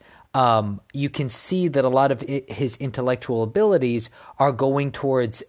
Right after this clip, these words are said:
being able to speak. As a result of that, you don't always get his ideas clearly manifested. Uh,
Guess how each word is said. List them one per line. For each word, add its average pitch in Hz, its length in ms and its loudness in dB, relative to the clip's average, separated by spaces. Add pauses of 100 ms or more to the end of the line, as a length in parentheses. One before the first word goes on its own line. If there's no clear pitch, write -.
(120)
being 139 260 0
able 120 220 0
to 113 140 -6
speak. - 640 -4 (340)
As 127 200 0
a 127 40 0
result 185 440 0
of 147 100 -4
that, 135 320 0
you 127 140 -4
don't 147 400 2
always 131 400 0
get 117 480 0 (180)
his 131 240 0
ideas 117 880 0 (260)
clearly 143 440 4
manifested. 104 760 -4 (480)
Uh, 107 180 -2